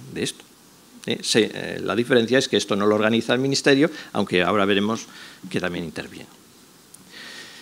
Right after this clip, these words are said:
Eh, entre mil novecientos ochenta y nueve y dos mil cinco estuvo al frente de los servicios bibliotecarios de la Comunidad de Madrid.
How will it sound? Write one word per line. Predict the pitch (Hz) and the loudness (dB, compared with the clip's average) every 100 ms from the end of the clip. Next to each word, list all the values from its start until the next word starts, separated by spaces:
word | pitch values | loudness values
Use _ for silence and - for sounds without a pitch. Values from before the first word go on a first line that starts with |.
| - - - _ - - - | -20 -20 -20 _ -20 -4 8
Eh, | 139 139 131 127 127 | 10 12 12 10 8
entre | 143 131 135 | 4 6 6
mil | 160 196 175 147 127 120 | 8 8 8 6 6 6
novecientos | 117 110 - 143 131 107 104 - | 6 6 6 4 6 4 4 0
ochenta | 110 107 123 107 110 | 0 4 4 6 4
y | |
nueve | 110 139 104 | 4 4 2
y | |
dos | 92 90 | 2 0
mil | 143 139 | 0 0
cinco | - 151 - 147 240 | 4 4 6 2 2
estuvo | - - 123 | 0 4 6
al | 120 | 6
frente | - 139 123 135 143 | 6 6 6 6 6
de | 117 | 6
los | 107 - | 4 2
servicios | 107 113 120 | 0 2 2
bibliotecarios | 117 110 104 117 117 113 | 4 4 4 4 4 4
de | |
la | 107 | 2
Comunidad | 104 98 98 90 92 | 2 0 0 2 2
de | 92 | 4
Madrid. | 107 151 | 4 4